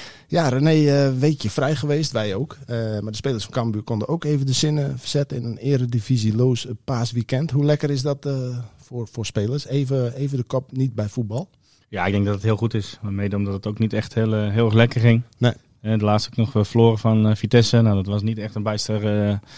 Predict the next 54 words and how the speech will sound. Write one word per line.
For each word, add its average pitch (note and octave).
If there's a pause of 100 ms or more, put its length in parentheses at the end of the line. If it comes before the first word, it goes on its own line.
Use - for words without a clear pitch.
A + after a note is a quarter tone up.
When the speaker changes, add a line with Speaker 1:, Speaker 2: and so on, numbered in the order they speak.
(320)
Speaker 2:
goede D3
wedstrijd. C#3+ (200)
Ehm, A2 (380)
dus G2
ja, G#2
dan G#2
is A#2+
het A#2+
misschien B2
wel B2
even A2+
goed B2
dat A#2+
je A#2
even A2
rust A#2+
hebt. A2
En, G2
eh, F#2+ (220)
de A2
zinnen C#3+
even A#2
bij A2+
elkaar. G#2 (180)
Even, G2
even F#2+
fit D#3
raken. B2 (320)
Speaker 1:
Ja. B2 (180)
Speaker 2:
Hè, B2
de A2+
groep, -
eh, A2
die G#2+
moet A2+
weer A2+
compleet B2+
raken. A2 (160)
Nou A2+
ja, F2+
de F#2
jongens G2
dus, F#2+
die G2
niet G2+
fit G2+
waren, G2
die G2+
hebben G2
denk G2+
ik G2+
doorgetraind, A2
lijkt G#2+
mij. G#2